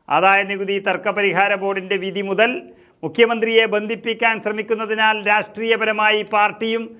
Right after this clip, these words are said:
പ്രതിരോധം തീർക്കേണ്ടി വരുമെന്നാണ് നേതാക്കൾ പറഞ്ഞുകൊണ്ടിരിക്കുന്നത്. എക്സാലോജിക്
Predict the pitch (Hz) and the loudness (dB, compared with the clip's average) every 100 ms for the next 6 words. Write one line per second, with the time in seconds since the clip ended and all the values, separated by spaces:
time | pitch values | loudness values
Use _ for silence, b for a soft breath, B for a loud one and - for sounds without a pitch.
0 | B B - 196 220 269 277 269 247 226 | B B 0 2 6 6 6 0 -4 -6
1 | 240 233 220 214 208 208 202 202 196 190 | -4 -4 -2 0 0 -2 0 0 0 -2
2 | 180 185 196 196 196 180 180 165 165 180 | 0 2 4 2 0 -4 -4 -4 -4 -4
3 | 180 156 143 139 120 98 - b b b | -2 -4 -6 -8 -8 -12 -16 b b b
4 | - 151 - 190 190 180 185 | -4 0 2 4 2 0 -2